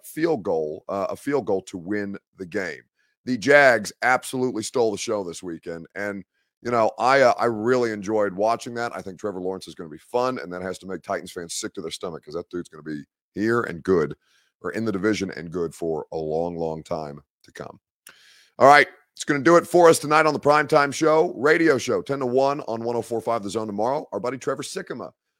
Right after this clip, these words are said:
from Pro Football Focus will help us break down the wild card weekend and talk about the divisional matchups that will be settled on once this Cowboys-Bucs game ends.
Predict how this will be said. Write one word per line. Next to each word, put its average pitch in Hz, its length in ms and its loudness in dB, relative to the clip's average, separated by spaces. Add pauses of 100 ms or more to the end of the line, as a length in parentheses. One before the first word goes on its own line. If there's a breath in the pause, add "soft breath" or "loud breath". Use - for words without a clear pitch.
(160)
from 104 140 -12
Pro 127 240 -2
Football 123 420 -2
Focus 113 540 -6
will 101 300 -6
help 110 220 -6
us 101 100 -4
break 104 260 -6
down 104 160 -6
the 95 60 -6
wild 107 340 2
card 110 240 -2
weekend 98 460 -6
and 98 380 -6
talk 98 240 -4
about 90 240 -6
the 85 80 -18
divisional 82 480 -12
matchups 90 580 -12 (500)
that - 120 -8
will 92 80 -6
be 90 320 -4 (160)
settled 107 480 0
on 71 340 -8
once 87 240 -8
this 80 160 -8
Cowboys-Bucs 82 920 -4
game - 320 -20 (120)
ends. - 320 -14